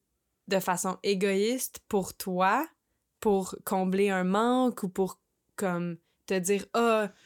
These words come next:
avec un enfant, mon futur va ressembler à ça, ça, ça. Avec un enfant, si je deviens parent, je vais être plus capable de faire telle, telle chose. »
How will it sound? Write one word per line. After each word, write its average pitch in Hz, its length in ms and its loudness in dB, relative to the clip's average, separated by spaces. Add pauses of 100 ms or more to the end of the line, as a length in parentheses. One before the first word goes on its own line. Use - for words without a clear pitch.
avec 202 320 0
un 202 140 -2
enfant, 190 340 -2
mon 190 140 -2
futur 190 340 -8
va 190 100 -4
ressembler 180 340 -6
à 180 100 -4
ça, 190 160 -6
ça, 190 160 -6
ça. 208 260 -4
Avec 185 380 -2
un 180 160 -4
enfant, 196 380 -4
si - 200 -2
je 185 60 -6
deviens 180 320 -2
parent, 190 280 -4
je 180 80 -8
vais 180 140 -4
être 180 120 -12
plus 196 180 -2
capable 185 340 -6
de 185 80 -4
faire 180 220 -4
telle, 185 180 -6
telle 185 220 -6
chose. » 196 440 -2